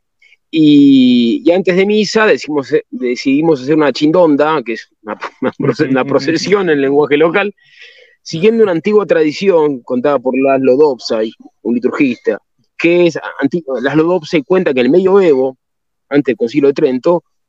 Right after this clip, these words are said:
en muchos lugares se acostumbraba a hacer una procesión antes de la misa dominical, todos los domingos. Entonces incorporamos esta tradición, eh, medieval,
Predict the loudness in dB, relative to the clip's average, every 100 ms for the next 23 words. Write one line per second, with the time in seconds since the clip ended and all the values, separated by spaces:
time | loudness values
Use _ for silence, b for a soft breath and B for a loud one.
0 | _ _ -2 2 2 2 2 4 2 2
1 | -2 -6 -6 -4 -4 -2 -2 -2 -4 -4
2 | -6 -6 -6 0 0 0 0 -2 -2 0
3 | 0 0 0 -2 -4 _ _ -2 0 2
4 | 0 -2 -4 -12 _ _ _ _ _ _
5 | _ _ _ -20 B B -4 -2 0 0
6 | 0 0 0 0 0 -2 0 0 0 0
7 | 0 2 -2 -4 -6 -2 0 2 2 0
8 | -6